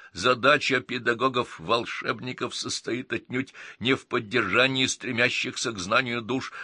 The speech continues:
а наоборот, в максимальном сокращении себе подобных. Конкуренция в этом ремесле страшная и не делает скидок на пол, возраст, заслуги и звания.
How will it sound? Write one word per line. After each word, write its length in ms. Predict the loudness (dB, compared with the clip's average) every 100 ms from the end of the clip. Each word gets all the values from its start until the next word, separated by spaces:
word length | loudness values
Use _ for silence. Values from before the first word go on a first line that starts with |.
| 0
а 160 | 4 4
наоборот, 600 | 4 0 2 0 -2 -12 _ _ _
в 40 | -6
максимальном 920 | -4 -2 -2 2 6 6 6 2 0
сокращении 800 | -4 -4 -4 -4 -4 -4 -4 -10 -14
себе 380 | -10 -4 -2 -2
подобных. 560 | -4 -6 -6 -6 -10 -12 _ _ _ _ _
Конкуренция 1000 | 0 0 0 0 4 6 4 0 -4 -2
в 60 | -2
этом 240 | -2 -8
ремесле 440 | -10 -8 -8 -6
страшная 880 | -4 -6 -8 0 4 4 2 -4 -8 -10 -20 -18 -10
и 120 | -8
не 100 | -4
делает 380 | -2 0 -2 -2
скидок 580 | -4 -2 0 0 -2 -14 _
на 200 | 0 0
пол, 480 | 0 0 2 2 2 -6 _
возраст, 600 | -14 -4 -2 0 0 -2
заслуги 640 | -2 -4 -4 -4 -8 -8 -6
и 80 |
звания. 440 | -4 0 0 -2